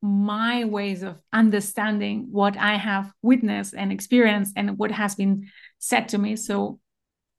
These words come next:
it's social sciences, but at the end of the day is an interpretation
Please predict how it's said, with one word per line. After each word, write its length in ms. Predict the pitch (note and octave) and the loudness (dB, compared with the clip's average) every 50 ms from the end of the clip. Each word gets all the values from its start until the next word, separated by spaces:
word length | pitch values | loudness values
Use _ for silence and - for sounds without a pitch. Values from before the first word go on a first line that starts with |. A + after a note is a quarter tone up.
| _ _ _ _ | _ _ _ _
it's 180 | - A3+ A3+ - | -4 -2 0 4
social 320 | C4+ B3+ B3 - A3 G#3 | 4 4 4 4 2 -2
sciences, 520 | G3+ - A#3+ C4 C#4 C#4 C4 B3+ B3 A#3 G3+ | 0 4 4 6 8 8 6 6 6 2 0
but 140 | G3 G3 G3 | -2 -4 -6
at 100 | G3+ G3+ | -4 -4
the 80 | A3 | -4
end 160 | G#3 G#3+ G3+ | -4 -2 -2
of 80 | G3+ F#3+ | -2 -2
the 60 | F3+ | -4
day 280 | - - G3 G3+ G3 F#3+ | -8 -6 -4 -4 -2 -4
is 380 | - - G3+ G3+ G3+ G3 - _ - | -2 -2 -4 -4 -4 -6 -12 _ -6
an 120 | G3 A3 | -2 0
interpretation 920 | G#3 G3+ G3 G#3 G#3 G#3 F#3 - - G3 G3 G3 G#3+ F#3 F3+ G3 - - | 2 2 2 0 -2 -4 -4 -4 -2 -4 -4 -2 -4 -4 -4 -4 -8 -10